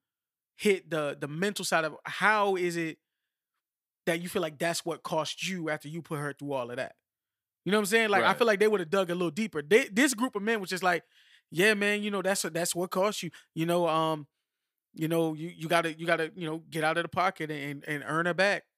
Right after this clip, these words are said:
Speaker 2: Now, see, the, the O Gs, the Miami cast, those are four brothers that you can tell genuinely love and care about each other. They're not homeboys that share the locker room.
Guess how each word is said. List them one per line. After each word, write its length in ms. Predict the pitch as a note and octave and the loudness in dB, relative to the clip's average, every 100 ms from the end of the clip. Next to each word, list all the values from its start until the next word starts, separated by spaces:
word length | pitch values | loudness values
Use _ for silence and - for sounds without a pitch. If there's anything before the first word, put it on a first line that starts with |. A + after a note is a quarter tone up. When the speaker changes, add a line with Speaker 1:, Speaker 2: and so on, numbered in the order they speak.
| _ _ _ _ _ _ _ _ _ _ _ - | _ _ _ _ _ _ _ _ _ _ _ -14
Speaker 2:
Now, 160 | F2+ | -12
see, 200 | D#2+ - | -10 -8
the, 160 | G2 F2+ _ | -8 -10 _
the 240 | F2+ F2+ - | -8 -8 -6
O 160 | G#2 A2 | -6 -6
Gs, 400 | F#2 A#2 B2 B2 | -6 -6 -6 -8
the 80 | F#2 | -10
Miami 300 | F#2+ G#2 G#2 | -8 -10 -10
cast, 340 | C3 B2+ A2+ _ _ _ _ - | -10 -10 -12 _ _ _ _ -6
those 260 | G#2 C3 B2 | -4 -2 -4
are 120 | G2+ | -6
four 240 | - G#2+ | -6 -8
brothers 420 | G2 G#2+ G#2+ G#2+ - | -6 -6 -4 -6 -8
that 220 | F2+ - | -10 -8
you 100 | A#2 | -12
can 200 | - D#2+ | -10 -14
tell 520 | - G#2+ A2 A#2+ A#2+ _ _ _ _ _ E2 | -12 -8 -6 -8 -12 _ _ _ _ _ -12
genuinely 640 | F2 A#2+ B2 B2+ B2+ A#2+ | -4 -4 -4 -6 -6 -8
love 300 | F#2+ G#2 G#2 | -4 -2 -4
and 100 | F2+ | -6
care 220 | - G#2+ F#2+ | -10 -4 -4
about 260 | E2+ E2 | -4 -10
each 160 | D#2+ - | -12 -16
other. 220 | - - _ _ _ | -18 -20 _ _ _
They're 200 | A2 B2+ | 0 0
not 380 | C3+ B2+ G#2 - | -2 -4 -4 -4
homeboys 520 | A#2+ A2+ F#2+ F#2+ F2 | -4 -4 -4 -6 -6
that 160 | F2 D#2+ | -8 -8
share 220 | - F#2+ | -4 -6
the 100 | E2 | -6
locker 320 | F2 F2 D#2+ | -6 -8 -8
room. 180 | D2 | -20